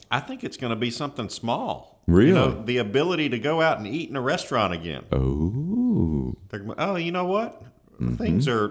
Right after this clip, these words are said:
Speaker 1: are okay.
Speaker 2: Mm-hmm.
Speaker 1: You know,
Speaker 2: Mm-hmm.
Speaker 1: maybe I can go down to Shirley Dogs and buy a shirt."
Speaker 2: Mm-hmm.
Speaker 1: And,
Speaker 2: Mm-hmm.
Speaker 1: and then they'll realize, "Well, you know, I, we'll get through this.
Speaker 2: Mm-hmm.
Speaker 1: It'll be
Speaker 2: Mm-hmm.
Speaker 1: all right."
Speaker 2: Yep.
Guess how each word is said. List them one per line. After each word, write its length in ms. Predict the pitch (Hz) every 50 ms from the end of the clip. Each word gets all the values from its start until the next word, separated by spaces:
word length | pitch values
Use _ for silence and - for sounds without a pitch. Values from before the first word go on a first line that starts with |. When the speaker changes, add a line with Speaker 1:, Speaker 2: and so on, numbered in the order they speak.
| 104
Speaker 1:
are 520 | 98 98 98 95 95 92 87 - - - - - -
okay. 640 | 107 104 98 - - 101 101 107 123 147 175 175 185
Speaker 2:
Mm-hmm. 420 | - 87 90 92 92 117 139 175 208 - - _ _ _ _ -
Speaker 1:
You 120 | 110 104
know, 140 | 92 82 87
Speaker 2:
Mm-hmm. 140 | 98 107 110
Speaker 1:
maybe 300 | 131 156 185 202 185 170
I 80 | 156 151
can 140 | 156 147
go 160 | 123 143 143 139
down 300 | 143 151 156 151 143 131
to 580 | - - 117 110 110 107 101 98 92 90 87 85
Shirley 360 | - - 127 131 131 117 107
Dogs 400 | 95 98 95 90 87 87 85 -
and 100 | 92 87
buy 220 | 87 101 104 101 95
a 20 |
shirt." 480 | 90 - - 113 95 85 - - - -
Speaker 2:
Mm-hmm. 380 | - 80 82 85 90 117 139 175 190 - - - _ _ _ _ _ _ _ -
Speaker 1:
And, 140 | - -
Speaker 2:
Mm-hmm. 180 | 87 110 147 170 180
Speaker 1:
and 200 | - 101 98 104
then 120 | 110 107 104
they'll 180 | 104 101 98
realize, 500 | 92 101 101 95 95 92 87 85 82 - -
"Well, 240 | - 156 185 180 170
you 120 | 160 151
know, 120 | 113 101 95
I, 160 | 101 110 113 - - -
we'll 160 | 127 143 143
get 240 | 135 120 - - -
through 160 | 87 80 76
this. 400 | 69 71 76 90 101 - 101 101
Speaker 2:
Mm-hmm. 360 | 101 101 104 101 156 165 196 - - - - _ _ _ _ - 78
Speaker 1:
It'll 120 | 82 92 104
be 120 | 135 170
Speaker 2:
Mm-hmm. 80 | 190 180
Speaker 1:
all 80 | 82
right." 280 | 76 73 73 78 92 101 - - - _ _ _ _ _ -
Speaker 2:
Yep. 160 | 107 127 135